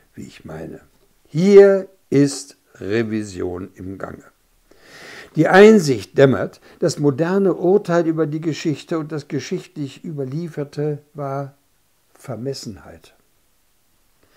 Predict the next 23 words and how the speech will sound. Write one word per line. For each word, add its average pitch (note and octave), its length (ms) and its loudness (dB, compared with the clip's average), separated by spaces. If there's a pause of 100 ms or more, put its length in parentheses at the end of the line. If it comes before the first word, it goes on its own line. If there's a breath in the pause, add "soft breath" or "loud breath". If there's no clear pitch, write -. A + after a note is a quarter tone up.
(440 loud breath)
Mittlerweile E3+ 720 2
lernen E3+ 580 2
wir, G2 300 -8 (240 loud breath)
die C#3 100 0
vor A3 520 4
uns C3 340 -2
waren, C3+ 480 0 (160 loud breath)
waren D3+ 340 2
nicht G3 320 -2
nur E3+ 440 0
auch F3+ 340 6
nicht D#3+ 400 2
dumm, F#3 460 6
nein, F3 460 -2 (340 soft breath)
sie D3+ 180 -4
verstanden D3+ 800 -6
etwas, C3 720 -8
was A2+ 320 -12 (140)
uns G3+ 400 -4
verloren D3 640 -10
ging - 260 -18 (320 loud breath)
und G#2 400 -8
wir D#3 440 -4